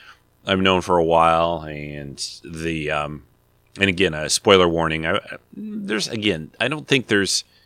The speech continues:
said again too many times. Uh, <laughs> I don't think there's, I don't think there's a lot that, to, to get spoiled here. There's one, probably one big thing that in the episode, the first episode, that I won't talk about, uh, that happens. Uh, but, um,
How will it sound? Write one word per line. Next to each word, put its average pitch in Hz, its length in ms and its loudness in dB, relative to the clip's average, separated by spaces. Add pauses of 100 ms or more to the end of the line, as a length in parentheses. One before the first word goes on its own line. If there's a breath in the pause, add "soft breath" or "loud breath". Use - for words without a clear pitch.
(300 soft breath)
said - 180 0
again 73 240 -6
too 69 140 -10
many 69 160 -10
times. 71 400 -6
Uh, 50 640 -8 (140)
<laughs> - 140 -8
I 113 120 -2
don't 113 200 0
think 117 200 -12
there's, 90 340 2 (640 loud breath)
I - 60 2
don't 190 120 6
think 180 120 4
there's 131 160 6
a 110 60 8
lot 95 400 8
that, 87 260 0
to, - 180 2
to - 140 -4
get 82 200 -2
spoiled 90 480 0
here. 95 240 4
There's 85 200 0
one, 90 520 0 (340)
probably 147 280 4
one 95 360 2
big 85 220 -2
thing 85 240 -4
that 76 180 -8
in 85 120 -8
the 78 120 -6
episode, 78 400 -4
the 71 80 -8
first 85 280 -2
episode, 78 360 -4
that 71 140 -8 (340 loud breath)
I 85 100 2
won't 82 220 -2
talk 80 300 2
about, 73 400 -2 (320 loud breath)
uh, 69 200 -2
that 71 200 -4
happens. 73 680 -2
Uh, 67 220 -10
but, 71 380 -6
um, 71 200 -6